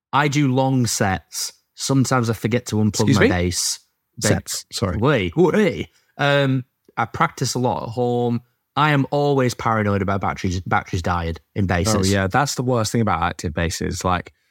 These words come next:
Speaker 1: Yeah.
Speaker 2: even if it's just, like, the pre-, a preamp dying and then you've got, like, low out-, lower output, like,
Speaker 1: And
Speaker 2: oh, still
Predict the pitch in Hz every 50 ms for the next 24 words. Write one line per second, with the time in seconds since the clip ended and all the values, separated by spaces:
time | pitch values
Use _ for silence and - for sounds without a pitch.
0 | - - 107 101 95 90 90 90 _ _ _ - 160 143 135 120 139 131 117 139
1 | 135 110 - 127 113 - 127 104 - - - - 156 - 123 - - 139 131 120
2 | 107 107 101 - 117 107 101 95 95 95 95 92 98 98 98 98 95 90 104 95
3 | 101 107 98 98 104 101 98 95 95 101 104 - 110 110 107 101 98 87 98 107
4 | - - - - - 87 - - 101 87 87 - - _ _ _ - 349 349 330
5 | 254 - 202 233 254 214 165 147